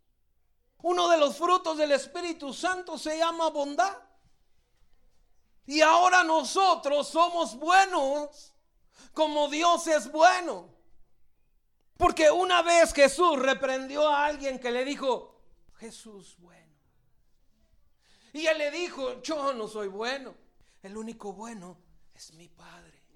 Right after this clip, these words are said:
Pero ahora como yo soy uno en Jesús, como yo soy uno en el Espíritu Santo y como yo soy uno en Dios, yo soy bueno. Dile al que está a tu lado, "Y tú eres bueno.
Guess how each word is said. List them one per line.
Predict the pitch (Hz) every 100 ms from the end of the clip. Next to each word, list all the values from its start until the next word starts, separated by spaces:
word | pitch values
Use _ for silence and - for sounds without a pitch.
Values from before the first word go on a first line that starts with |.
| _ _ _ _ _ _ _ _ _ _ _ _ 170 170 160 _ _ -
Pero | 202 202 196
ahora | 208 233 311 294
como | 247 226
yo | 214 233 240
soy | - 220 214 214 214
uno | 226 294 254 190 180 180 _ _ _ -
en | 190 185
Jesús, | 180 190 - 254 170 170 - _ -
como | - 208 208
yo | 226
soy | 233 240 233
uno | 269 330 349 320
en | 262
el | 233
Espíritu | 220 - 269 262 240 233 226
Santo | - 202 175 202 226 220 - -
y | 269
como | 254 240
yo | 240 285
soy | - 330 311 294
uno | 339 320 311
en | 302
Dios, | 262 220 208 220 - - _ _ _ _ _ _ _ _ _
yo | 180
soy | 170 156
bueno. | 147 143 135 139 _ _ _ _ _ _ _ _
Dile | 165 170
al | 156
que |
está | 160 170
a | 165
tu | 160
lado, | 165 160 143
"Y |
tú | 139 147
eres | 151
bueno. | 147 165 175 165